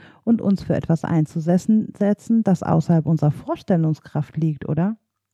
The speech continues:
Gott liegt auch außerhalb meiner Vorstellungskraft. In unseren Gottesdiensten bitten wir, "Und der Friede Gottes,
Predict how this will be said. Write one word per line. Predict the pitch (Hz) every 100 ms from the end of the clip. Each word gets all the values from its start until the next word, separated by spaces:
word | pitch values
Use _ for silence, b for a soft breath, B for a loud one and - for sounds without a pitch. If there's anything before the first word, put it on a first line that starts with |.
| _ _ _ _ _ _ _ _ _ _ _ -
Gott | 302 - - -
liegt | 185 160 -
auch | 233 269
außerhalb | - 185 175 - 156 156
meiner | - 160 156
Vorstellungskraft. | - 160 156 151 143 147 - 151 147 - - _ b b b b
In | 226 220
unseren | 247 262 269 247
Gottesdiensten | 277 339 - 285 269 - 220
bitten | 185 320 285 208
wir, | 175 180 196 233 -
"Und | 196 196
der | 196
Friede | 175 - 277 339 302
Gottes, | 220 196 165 160 -